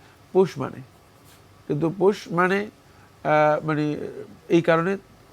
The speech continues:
কেউ কেউ বলেছেন, "না, হাতি হিংস্র নয়।" বরং হাতি পোষ মানার কারণে হাতির, এ, গোশ খাওয়া, এগুলো খাওয়াটা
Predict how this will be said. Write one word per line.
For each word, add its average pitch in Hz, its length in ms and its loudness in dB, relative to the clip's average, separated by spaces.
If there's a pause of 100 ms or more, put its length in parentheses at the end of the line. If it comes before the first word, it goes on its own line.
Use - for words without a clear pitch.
কেউ 165 140 2
কেউ 185 120 0
বলেছেন, 175 260 -2
"না, 165 120 2
হাতি 143 240 -4
হিংস্র 160 440 2
নয়।" 113 200 -2 (520)
বরং 143 140 4
হাতি 147 280 -2 (140)
পোষ 180 240 0
মানার 185 220 2
কারণে 165 320 0 (420)
হাতির, 151 360 0 (260)
এ, 143 160 4
গোশ 147 240 2 (560)
খাওয়া, 156 420 6 (180)
এগুলো 143 340 0
খাওয়াটা 143 460 0